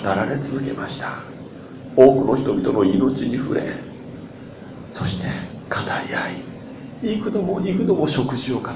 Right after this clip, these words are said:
ね、深く交わり、そのために主は全てを捧げられました。私たちの人生が全て主のものとして使われるとき、私たちはまさに主の姿と酷似するでしょう。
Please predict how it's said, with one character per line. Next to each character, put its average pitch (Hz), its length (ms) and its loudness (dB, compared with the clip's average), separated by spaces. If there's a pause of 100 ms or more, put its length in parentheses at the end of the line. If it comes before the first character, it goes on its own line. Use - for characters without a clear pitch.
(140)
ね、 - 240 -6 (400)
深 - 300 -4
く - 120 -8 (200)
交 - 240 -8
わ - 100 -4
り、 - 80 -8 (840)
そ 117 200 2
の - 80 2
た 104 120 0
め 95 120 -2
に 95 100 -4
主 - 220 -4
は 80 120 -2
全 113 340 -4
て - 120 -4
を - 40 0
捧 - 380 -2
げ - 80 -8
ら - 100 -8
れ - 100 -10
ま - 180 -12
し - 140 -12
た。 - 60 -12 (1120)
私 104 300 4
た 98 100 0
ち 92 100 -4
の 90 160 4
人 90 240 0
生 80 260 -4
が - 200 -8 (500)
全 127 320 0
て 101 120 -2
主 - 260 -2
の 151 120 4
も 120 180 4
の 120 100 2
と - 100 -2
し - 80 -2
て - 140 -4
使 - 180 0
わ 127 180 2
れ 98 80 2
る 98 100 0
と 98 80 -4
き、 - 40 -6 (800)
私 - 320 0
た 113 80 2
ち - 180 -2
は 78 120 -4
ま 107 160 -2
さ - 160 -6
に 123 180 -2 (300)
主 - 300 -2
の 117 120 4
姿 104 480 -4
と 95 120 -8 (200)
酷 120 260 0
似 - 60 2
す - 240 -4
る 92 80 -4
で 92 100 -6
し - 140 -8
ょ - 20 -4
う。 50 40 -4